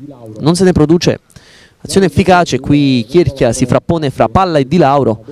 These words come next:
guadagna il possesso, ancora Chierchia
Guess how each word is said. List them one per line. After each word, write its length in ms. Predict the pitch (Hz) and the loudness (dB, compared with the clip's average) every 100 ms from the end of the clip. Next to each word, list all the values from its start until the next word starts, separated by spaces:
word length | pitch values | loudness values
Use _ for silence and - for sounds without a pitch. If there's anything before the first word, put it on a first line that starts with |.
| 151 127 - | -18 -10 -2
guadagna 400 | 113 165 196 175 | 0 2 2 4
il 180 | 151 143 | 4 4
possesso, 680 | 202 - 175 175 - 120 - _ - 151 139 127 123 117 110 107 - | 2 2 0 0 0 -2 -2 _ -20 -20 -20 -20 -20 -20 -20 -20 -10
ancora 240 | - 151 | -2 0
Chierchia 480 | 139 151 139 - 107 | 2 0 0 -2 -6